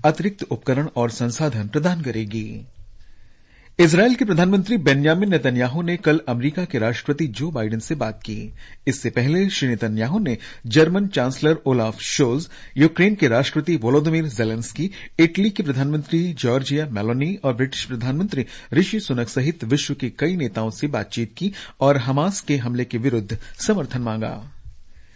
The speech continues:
इसराइल हमास संघर्ष के कारण एयर इंडिया ने तल अवीव आने जाने वाली सभी उड़ानें शनिवार तक रद्द कर दी हैं। एयरलाइन ने बताया है कि यात्रियों और चालक दल की सुरक्षा को देखते हुए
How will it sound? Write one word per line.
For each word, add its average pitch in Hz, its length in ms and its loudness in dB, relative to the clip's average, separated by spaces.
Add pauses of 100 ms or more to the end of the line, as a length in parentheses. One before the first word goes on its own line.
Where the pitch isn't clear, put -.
(500)
इसराइल 190 400 6
हमास 175 420 4
संघर्ष 135 460 -2
के - 120 -4
कारण 127 340 0 (100)
एयर 113 200 2
इंडिया 131 260 4
ने 151 160 2
तल 180 400 0
अवीव 131 360 0
आने 113 220 -4
जाने 113 260 -2
वाली 143 240 0
सभी 156 440 -2
उड़ानें 127 400 -2 (240)
शनिवार 180 460 2
तक 139 200 -2
रद्द 120 220 0
कर 110 160 -2
दी 113 160 -4
हैं। 113 260 -4 (360)
एयरलाइन 165 320 6
ने 208 100 4
बताया 135 340 2
है 160 120 2
कि 135 220 -2
यात्रियों 147 800 -2
और 123 180 2
चालक 147 320 0
दल 139 180 0
की 127 80 -2
सुरक्षा 113 360 -4
को 107 140 -4
देखते 110 320 -2
हुए 147 200 2